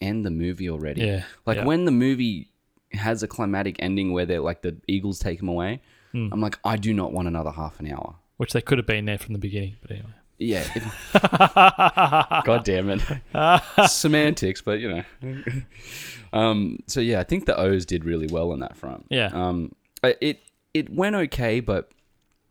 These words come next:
Speaker 1: you could see this felt like an era where they were making a lot of remakes
Speaker 2: Mm.
Speaker 1: or a lot of sequels.
Speaker 2: Yeah.
Speaker 1: Bad Boys Two, um, you got, uh, you know, you got your, your Bonds
Speaker 2: Fast
Speaker 1: coming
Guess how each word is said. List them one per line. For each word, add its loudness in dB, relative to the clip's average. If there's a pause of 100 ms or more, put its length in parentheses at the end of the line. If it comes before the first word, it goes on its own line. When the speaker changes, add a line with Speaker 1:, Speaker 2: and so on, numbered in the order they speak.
(600)
Speaker 1:
you -2
could -2
see 0
this -4
felt -2
like -6
an -2
era 0
where -2 (920)
they 2
were 2
making -2
a -2
lot 2
of 0
remakes -4 (120)
Speaker 2:
Mm. -4
Speaker 1:
or 2
a 2
lot 2
of -4
sequels. -8 (460)
Speaker 2:
Yeah. -2
Speaker 1:
Bad 2
Boys 2
Two, 0 (520)
um, -4 (200)
you -6
got, -2
uh, -4 (1300)
you -2
know, -2
you -2
got -4
your, -2
your -2
Bonds -2
Speaker 2:
Fast -10
Speaker 1:
coming 0